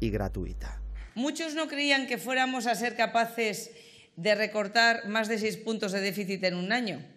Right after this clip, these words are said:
Speaker 2: Vamos, no lo creía nadie. Y lo hemos conseguido. Y lo hemos conseguido porque tenemos a la mejor ciudadanía. Tenemos a la mejor ciudadanía.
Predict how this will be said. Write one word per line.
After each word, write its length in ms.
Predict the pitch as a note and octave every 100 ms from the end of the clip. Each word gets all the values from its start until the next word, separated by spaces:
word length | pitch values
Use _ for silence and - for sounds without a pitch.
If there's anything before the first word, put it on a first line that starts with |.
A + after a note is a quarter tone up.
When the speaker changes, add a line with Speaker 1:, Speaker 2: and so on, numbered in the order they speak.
| - -
Speaker 2:
Vamos, 280 | F#3+ D#3+
no 120 | D#3+ E3+
lo 100 | F3+
creía 360 | F#3+ F3 D#3
nadie. 360 | B2+ G3 A3 D3+ - _ _ _ _ _ _ _ _ -
Y 120 | E3
lo 100 | F3+
hemos 260 | F#3+ A3 -
conseguido. 600 | F3 D3+ C#3 D3+ G#3+ - - - - - - -
Y 120 | - G3
lo 80 |
hemos 180 | G#3+ A#3+
conseguido 600 | A#3 A3 F3+ G3+ G#3 A3+ A3 - - - _
porque 320 | F#3 F3+ F#3 F3+
tenemos 680 | F#3+ A3+ A#3 B3 A#3+ - -
a 100 | E3
la 120 | E3
mejor 320 | D#3+ D#3+ F#3+
ciudadanía. 680 | - F3 D#3 C3+ C3+ D3 - - - _ _ _ _ _ _ _ _ _ _ _ _
Tenemos 420 | D#3+ F3+ G#3 F#3
a 60 | F#3
la 100 | E3
mejor 300 | D3+ D3+ D#3+
ciudadanía. 640 | E3 D3+ C3 A#2 A#2 A2